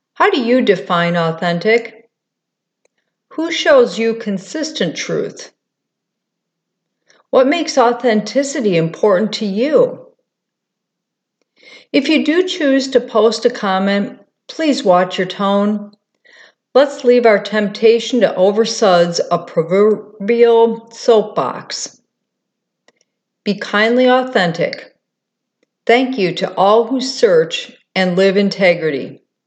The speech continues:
That's truer fact than fiction. This is Christina May, finishing another slice of pie. And you can check out my life, work, and mission to spread sunshine one smile at a time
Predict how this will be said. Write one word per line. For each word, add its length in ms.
That's 360
truer 320
fact 480
than 200
fiction. 760
This 200
is 140
Christina 500
May, 600
finishing 580
another 380
slice 420
of 140
pie. 500
And 140
you 80
can 180
check 300
out 220
my 160
life, 420
work, 260
and 160
mission 500
to 120
spread 420
sunshine 720
one 220
smile 480
at 100
a 80
time 580